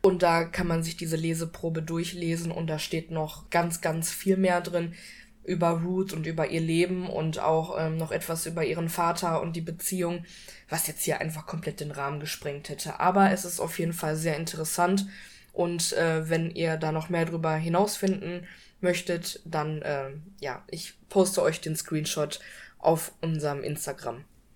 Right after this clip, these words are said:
Ach so, und Porcel, was mir gerade noch einfällt, die Kampagne von den Bürgern hat tatsächlich etwas gebracht. Leider nicht mehr für Ruth, aber für alle nachfolgenden Menschen.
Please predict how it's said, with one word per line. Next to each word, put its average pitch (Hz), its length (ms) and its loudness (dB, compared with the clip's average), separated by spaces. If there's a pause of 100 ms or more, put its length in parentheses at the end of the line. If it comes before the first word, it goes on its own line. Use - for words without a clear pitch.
(180)
Ach 196 160 8
so, 220 260 8
und 190 160 2
Porcel, 196 400 4
was 180 200 0
mir 196 140 8
gerade 190 380 6
noch 190 320 4
einfällt, 185 720 4 (600)
die 165 200 -4
Kampagne 208 720 6
von 196 260 4
den 180 300 2
Bürgern 202 720 6
hat - 420 -2 (140)
tatsächlich 190 760 2
etwas 220 460 4
gebracht. 202 720 0 (1120)
Leider 180 320 8
nicht 180 180 0
mehr 170 140 2
für 165 160 0 (120)
Ruth, 190 520 0
aber 170 260 6
für 165 600 0
alle 160 480 4 (100)
nachfolgenden 185 1040 2 (460)
Menschen. 202 640 2